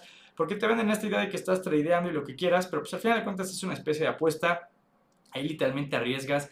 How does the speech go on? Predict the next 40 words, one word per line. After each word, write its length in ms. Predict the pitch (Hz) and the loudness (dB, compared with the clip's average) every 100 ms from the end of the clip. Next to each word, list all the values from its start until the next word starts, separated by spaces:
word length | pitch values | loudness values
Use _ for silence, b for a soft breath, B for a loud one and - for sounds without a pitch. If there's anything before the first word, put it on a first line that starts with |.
| b _ | b _
más 360 | - 123 127 - b _ | -2 0 0 -4 b _
de 80 | 165 | -6
lo 100 | 165 | -4
que 100 | 160 | -6
podrías 600 | 139 127 127 131 135 b b | -6 -2 2 2 0 b b
llegar 440 | 127 117 120 123 - | -6 -2 0 -2 -4
a 80 | 113 | -6
ganar. 440 | 110 135 147 151 B _ | -2 2 2 0 B _
Entonces, 360 | 143 226 233 | -4 -2 -2
pues, 180 | 202 190 | -4 2
tengan 220 | 233 226 | 6 6
un 80 | 214 | 4
poco 240 | 214 208 196 | -2 -2 -2
de 40 | |
cuidado 340 | 165 180 202 | 2 4 4
y 60 | 202 | 4
siempre 500 | 202 185 180 175 - | 2 -2 0 -2 -2
échenle 460 | 156 180 165 160 - | -4 -2 -2 -2 -2
un 200 | 143 143 | -2 0
ojo 380 | 135 131 147 151 | 0 4 4 4
a 160 | 110 117 | 2 0
eso. 340 | 120 - - _ _ _ - - - | 0 -4 -10 _ _ _ -20 -20 0
Y 60 | 160 | 2
pues 180 | - 175 | 6 6
es 100 | 233 | 6
por 160 | 277 247 | 4 6
eso 160 | 262 | 6
que 100 | 226 | 6
también 340 | 202 143 156 190 | 6 8 10 12
el 80 | 202 | 12
episodio 420 | 151 127 160 180 | 10 10 12 12
pasado 460 | 139 - 135 143 160 | 10 8 10 10 10
les 200 | 127 117 | 8 8
hablé 360 | 110 113 120 | 8 8 8
de, 240 | 123 123 98 | 8 8 8
de 100 | 117 | 4
Octafex, 560 | 117 120 - 147 156 | 4 2 8 8 8
es 140 | 131 120 | 6 6
el 100 | 120 | 6
broker, 540 | 120 123 120 131 131 | 8 8 10 8 8